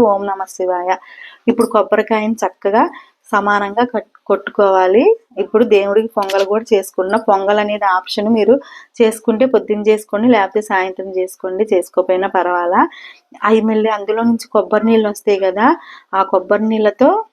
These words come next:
ఆ స్వామివారికి అభిషేకం చేస్తున్నానండి. ఆ స్వామివారికి ఆ కొబ్బరి నీళ్ళతో అభిషేకం చేస్తే ఇప్పుడు మనం వృధాగా ఆ కొబ్బరి నీళ్ళు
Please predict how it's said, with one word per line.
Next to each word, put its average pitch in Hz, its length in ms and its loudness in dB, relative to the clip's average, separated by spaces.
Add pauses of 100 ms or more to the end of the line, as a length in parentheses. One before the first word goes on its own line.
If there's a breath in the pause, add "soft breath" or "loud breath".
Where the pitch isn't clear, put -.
(200)
ఆ 190 120 -8
స్వామివారికి 202 680 -2
అభిషేకం 196 500 -2
చేస్తున్నానండి. 190 840 -2 (480 loud breath)
ఆ 185 120 -2
స్వామివారికి 196 640 -2
ఆ 214 60 -2
కొబ్బరి 202 420 0
నీళ్ళతో 208 300 -4
అభిషేకం 202 540 -2
చేస్తే 196 420 0 (720 loud breath)
ఇప్పుడు 214 220 0
మనం 208 240 -2
వృధాగా 214 520 2
ఆ 254 80 4
కొబ్బరి 208 400 0
నీళ్ళు 220 320 2